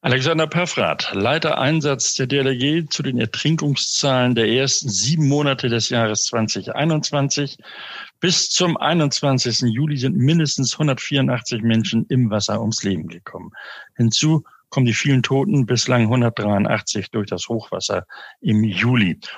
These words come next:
Unser Appell für die restliche Sommer- und Urlaubszeit: Bitte nur dort baden und schwimmen gehen, wo auch Rettungsschwimmer und Schwimmerinnen auf euch Acht geben. Dir, Puffy,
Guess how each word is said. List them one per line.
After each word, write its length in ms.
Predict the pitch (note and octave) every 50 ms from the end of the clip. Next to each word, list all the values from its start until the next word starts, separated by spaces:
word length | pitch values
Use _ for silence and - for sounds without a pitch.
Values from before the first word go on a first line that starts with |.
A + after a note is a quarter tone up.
| - -
Unser 360 | - - D3+ E3+ D#3+ D#3+ D#3+
Appell 480 | D3 D3 - - C#3+ D3 D#3 F3 G3 F#3
für 200 | D#3+ - D#3+ D3
die 60 | C#3+
restliche 520 | C3 B2 C#3 C#3 - - D3 C3 A2 C3 A#2
Sommer- 260 | G#2+ C3+ C#3 C#3 B2
und 100 | A#2+ F2+
Urlaubszeit: 760 | B2 D#3 D3+ D3 C#3 - - - D#3 C#3+ C#3 C#3 C3+ - -
Bitte 200 | - B2+ C3 B2
nur 220 | B2+ C#3 D#3+ D3+
dort 400 | A#2 G#2 B2+ B2 C3+ D3 - -
baden 360 | - B2 B2+ B2+ C3 B2 A#2+ A#2
und 160 | B2 A2 -
schwimmen 320 | - - C#3 C#3 C3+ B2
gehen, 320 | A2+ A#2 A#2+ A#2 A2+ A2 - - - - - - - _ -
wo 160 | B2 C3 A#2+
auch 300 | B2 A#2 A#2 G#2 - - - - G#2 F#2 F#2+
Rettungsschwimmer 640 | A2 A#2+ C3+ C3 A#2 G2 - - - C3+ C3 B2+ B2
und 140 | A#2 G#2+ F#2+
Schwimmerinnen 580 | - - B2 A#2 A2 G2+ G2 A2+ B2 A#2+ A#2 - -
auf 320 | - A2+ G#2 G2+ - - -
euch 300 | - A2 G#2+ G#2+ - G#2 -
Acht 320 | - F#2 F#2+ - - - -
geben. 320 | G2+ F#2+ F2 E2+ D#2+ - - - - - - - - - -
Dir, 160 | D3+ D#3+ F3+
Puffy, 520 | D#3+ - D#3+ F3 F3+ D#3 F#3+ G3+ G3+ G3